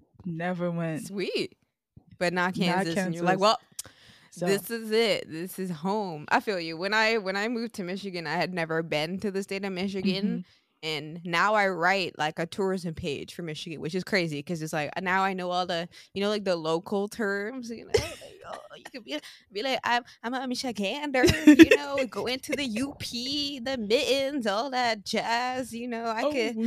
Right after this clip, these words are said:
Speaker 2: I could
Speaker 1: weak.
Speaker 2: point. I could be like, "Yeah, we by the thumb, Detroit, blah, blah, blah."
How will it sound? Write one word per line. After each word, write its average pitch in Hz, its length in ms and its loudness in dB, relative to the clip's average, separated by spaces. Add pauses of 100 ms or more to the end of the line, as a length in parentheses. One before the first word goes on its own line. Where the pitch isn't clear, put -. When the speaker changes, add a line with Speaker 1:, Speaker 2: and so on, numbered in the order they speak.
(200)
Speaker 2:
I 220 80 4
could 226 140 0
Speaker 1:
weak. - 80 -12
Speaker 2:
point. 269 560 0
I 254 80 0
could 247 180 -4
be 220 140 -2
like, 240 180 2
"Yeah, 240 220 4
we 247 100 -4
by 233 160 0
the 240 180 -2 (140)
thumb, 254 560 2
Detroit, 214 540 -2
blah, 190 180 2
blah, 214 240 0
blah." 208 220 0